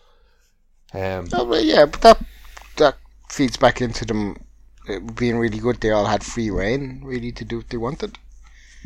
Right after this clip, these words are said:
Speaker 1: Yeah.
Speaker 2: You know,
Speaker 1: Yeah, yeah,
Speaker 2: they
Speaker 1: yeah.
Speaker 2: didn't, they didn't have to,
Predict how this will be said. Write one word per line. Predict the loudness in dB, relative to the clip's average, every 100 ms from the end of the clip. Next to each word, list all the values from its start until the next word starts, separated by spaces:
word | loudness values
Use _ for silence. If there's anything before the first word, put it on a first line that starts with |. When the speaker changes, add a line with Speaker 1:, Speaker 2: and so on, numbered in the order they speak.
| -18 -18 -20 -12 -12 -12 -10 0
Speaker 1:
Yeah. | 0 0
Speaker 2:
You | -6
know, | -4 -4 -4
Speaker 1:
Yeah, | -6
yeah, |
Speaker 2:
they | -4 -2
Speaker 1:
yeah. |
Speaker 2:
didn't, | 0 -2 -4
they | -4
didn't | -2 0
have | 2 2 0
to, | -2 0 -2